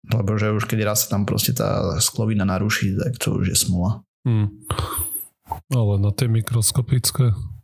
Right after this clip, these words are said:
Speaker 2: že tie mikroskopické, ale hovorí, že
Speaker 1: Že možno.
Speaker 2: Aha.
Speaker 1: Ako ona tiež ne-, nevie, hej, ako z-, proste,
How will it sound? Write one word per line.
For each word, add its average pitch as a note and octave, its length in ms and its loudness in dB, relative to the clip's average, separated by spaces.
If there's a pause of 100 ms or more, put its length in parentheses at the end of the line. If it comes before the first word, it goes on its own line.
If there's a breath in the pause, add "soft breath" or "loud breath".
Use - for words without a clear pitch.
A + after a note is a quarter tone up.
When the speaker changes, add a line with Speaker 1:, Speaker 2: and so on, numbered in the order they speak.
(160)
Speaker 2:
že A#2 200 2
tie A2+ 180 0
mikroskopické, A#2+ 920 0
ale B2 260 2
hovorí, A#2 480 4
že A2 540 4 (760)
Speaker 1:
Že A#2 200 -2
možno. A#2+ 640 0
Speaker 2:
Aha. A2+ 220 4
Speaker 1:
Ako G2+ 200 4
ona B2 140 0
tiež A#2+ 480 0
ne-, A#2 380 2
nevie, G#2+ 360 0
hej, G2+ 280 0
ako G2+ 260 -2
z-, G2+ 220 0 (140)
proste, - 400 -2